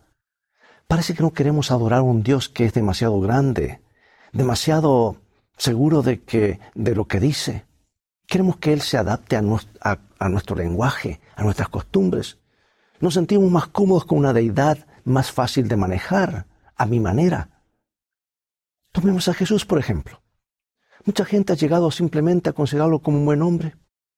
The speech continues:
Creen que es un buen maestro de moral, quizás un gran maestro, un gran maestro de moral.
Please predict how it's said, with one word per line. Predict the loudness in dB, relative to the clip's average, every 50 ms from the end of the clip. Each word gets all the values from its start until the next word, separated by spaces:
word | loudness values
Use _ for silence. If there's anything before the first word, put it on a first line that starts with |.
| _ _ _ _ _ _ _ _ _ _ _ _
Creen | 0 0 2 2
que | 0 0
es | 0 2
un | 2 2
buen | 2 2 2
maestro | 2 2 0 0 0 0 0 2
de | 2
moral, | 2 2 2 2 2 0 0 -2
quizás | -4 -2 0 0 -2 0 0
un | 0 0
gran | 0 0 2 2
maestro, | 2 0 0 -2 -4 -4 -4 -4 -4 -4
un | -4 -4 -2 0
gran | 0 2 2 0
maestro | 0 -2 -2 -4 -4 -6 -4
de | -4
moral. | -4 -2 -2 -2 -4 -4 -6